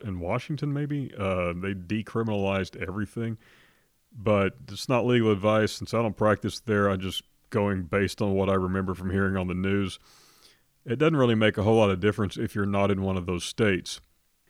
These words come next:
And it doesn't really make a whole lot of difference if you're in one of those states and the feds decide to crack down again, because it's still illegal federally.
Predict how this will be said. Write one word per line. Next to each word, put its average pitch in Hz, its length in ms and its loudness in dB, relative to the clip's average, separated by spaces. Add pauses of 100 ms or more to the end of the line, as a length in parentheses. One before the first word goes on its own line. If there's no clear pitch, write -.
(120)
And 113 100 0
it - 20 0
doesn't 156 220 6
really 135 160 6
make 113 220 4
a 110 40 0
whole 113 140 4
lot 117 100 6
of 104 60 0
difference 107 320 0
if 101 160 -4
you're 104 180 -2
in 151 220 2
one 110 160 2
of 95 80 0
those 92 180 -2
states 101 380 -2
and 101 80 -2
the 90 60 -2
feds 127 340 0
decide 101 400 -2
to 90 60 -4
crack 98 320 0
down 90 240 -2
again, 87 340 -4
because 92 280 -4
it's - 120 -6
still 131 300 0
illegal 101 360 0
federally. 98 600 -4